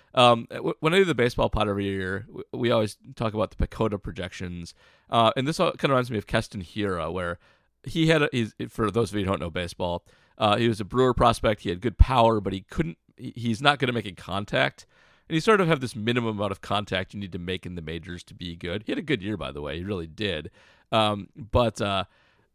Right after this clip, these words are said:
Pecota always sees that and always projects him, projects him lower than people, I think, would like to project him, and it's almost always right. And I think this is a D V O A maybe seeing, uh, your defensive coordinator is not getting, uh, the most from the parts he has to work with here.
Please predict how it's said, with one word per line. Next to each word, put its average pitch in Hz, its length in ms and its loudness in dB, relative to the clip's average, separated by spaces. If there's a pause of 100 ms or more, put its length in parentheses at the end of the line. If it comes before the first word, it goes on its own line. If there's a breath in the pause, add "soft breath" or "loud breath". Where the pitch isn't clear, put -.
(120)
Pecota 180 400 4
always 131 280 4
sees 107 480 -6
that 57 380 -14 (120)
and 113 260 -2
always 120 300 2
projects - 420 -6
him, 101 300 -8
projects 107 340 -6
him 98 160 -8
lower 101 280 -2
than 92 160 -8
people, - 320 -10 (120)
I - 60 -12
think, 90 180 -12 (160)
would 90 220 -14
like 92 300 -4
to 147 100 -10
project 131 400 -2
him, 160 160 -2
and 117 100 -6
it's - 240 -14
almost 127 360 -2
always 95 240 -4 (100)
right. - 400 -12 (380 soft breath)
And 165 100 4
I - 20 8
think 202 120 0
this 175 100 -2
is 143 140 0
a 135 80 2
D 127 200 2
V 123 200 2
O 120 120 4
A 110 320 2
maybe 110 220 -2
seeing, 110 560 -2 (340)
uh, 120 160 2
your 160 160 0
defensive 165 460 -4
coordinator 143 480 0
is 98 140 -6
not 113 360 0
getting, 95 460 -4 (160)
uh, 107 100 -4
the 104 120 -2
most 107 360 -2
from 98 200 -6
the 90 80 -8
parts 98 320 0
he 98 100 -8
has 82 140 -6
to - 80 -8
work 80 260 -10
with - 140 -12
here. - 260 -14